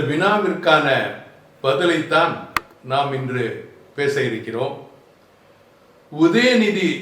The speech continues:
ஸ்டாலின் அவர்கள் துணை முதல்வராக பதவியேற்றது சரியா? நாம்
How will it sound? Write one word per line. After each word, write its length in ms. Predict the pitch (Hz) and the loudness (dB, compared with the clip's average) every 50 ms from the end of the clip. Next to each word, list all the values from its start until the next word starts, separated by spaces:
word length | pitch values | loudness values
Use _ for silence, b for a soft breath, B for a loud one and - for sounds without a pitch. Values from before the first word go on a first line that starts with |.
| - - - | -10 -14 -12
ஸ்டாலின் 520 | - - 160 151 170 175 175 175 165 151 147 | -4 2 4 6 6 6 6 4 2 2 0
அவர்கள் 360 | 143 139 127 139 170 202 220 - - - - - - - _ _ _ _ _ _ _ _ _ _ _ _ _ _ _ _ _ _ _ _ _ - | 0 0 0 2 2 0 0 -2 -8 -14 -18 -20 -20 -20 _ _ _ _ _ _ _ _ _ _ _ _ _ _ _ _ _ _ _ _ _ -8
துணை 280 | - 180 196 233 240 240 247 226 196 185 | -4 0 4 4 6 6 4 2 0 2
முதல்வராக 680 | 180 180 202 202 196 180 175 165 156 151 151 190 190 - 151 | 2 4 4 4 6 6 6 6 6 6 4 2 2 2 2
பதவியேற்றது 720 | 151 151 165 160 165 156 147 147 143 139 143 139 135 147 156 151 - | 2 2 2 0 0 2 2 2 0 0 -2 -2 -2 -2 -2 -4 -2
சரியா? 360 | 127 123 123 127 123 123 123 120 - - - - - - - - _ _ _ _ _ _ _ _ _ _ _ _ _ _ _ _ _ _ _ _ _ _ _ _ - 151 | -2 -2 0 0 0 2 2 0 0 -2 -6 -14 -18 -20 -20 -20 _ _ _ _ _ _ _ _ _ _ _ _ _ _ _ _ _ _ _ _ _ _ _ _ 0 4
நாம் 220 | 165 175 165 151 | 4 4 4 4